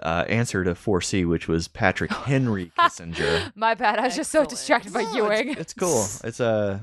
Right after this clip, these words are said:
Speaker 1: you know, Patrick Ron Weasley
Speaker 3: Good.
Speaker 1: Kissinger.
Speaker 3: I thought about throwing a Ron Weasley in
Speaker 1: Yeah.
Speaker 3: there, so.
Speaker 1: Number five, fill in the blanks for these famous people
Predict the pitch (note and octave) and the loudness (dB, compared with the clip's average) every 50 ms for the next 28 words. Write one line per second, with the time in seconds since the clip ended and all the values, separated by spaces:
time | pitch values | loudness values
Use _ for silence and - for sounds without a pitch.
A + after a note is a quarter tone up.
0 | - - - C#3 C3+ G2+ F2+ F2+ - A2 G2 G2 - F#2+ - G#2+ G#2 A2 G#2+ G#2 | -8 -6 -4 0 0 0 0 0 2 4 4 4 2 0 -4 -4 -2 0 0 2
1 | G2+ G#2 G2+ G#2 - - G#2+ G2 - A#2 G2+ - - - - B2 - F#2+ - F#3 | 2 2 2 2 2 0 -2 0 2 0 0 0 -2 -6 -6 -8 -8 -6 -4 -2
2 | G#3+ A3 - - G#3+ B3+ G4+ A4+ G#4 C4+ A3 G3 F3+ - G3 F#3 F3 E3+ E3 D#3+ | 0 0 0 0 0 0 0 0 0 0 0 0 -2 -2 -2 -2 -2 -2 -4 -4
3 | D#3 D#3+ D3+ D3 C#3+ D3 B2+ B2+ E3+ - - F2 F2 - - - - - - - | -2 0 0 2 2 0 0 -2 -4 -4 -4 -2 -2 -2 -2 -2 -2 -2 -2 -2
4 | - - - G#3 - - - - - - - - - F#3 - - - - - - | 0 0 -2 -2 -4 -4 -4 -4 -2 -2 -2 -2 -2 -4 -4 -8 -12 -14 -14 -12
5 | - - - - D#3+ G#3+ B3 G#3 - - D#3+ F3 F#3 E3+ - - F#3+ F#3+ F3 D#3 | -14 -14 -8 -4 -2 -2 0 0 0 0 0 0 0 -2 -2 -2 -2 0 0 -2
6 | C#3+ C#3+ C3 D3 D3 D3 D#3+ - - - D#3+ C3+ C3 C#3 D3 C#3+ - - C3 C3 | -2 -2 -2 0 0 0 -2 -2 -2 -2 -2 0 0 0 0 0 0 0 0 2
7 | C3+ C3+ B2+ - - - B2+ A#2 - A#2+ A#2 A2+ A2 A2 A2 B2 - | 2 0 -2 -2 -2 -2 -2 0 0 0 0 0 0 0 -2 -4 -8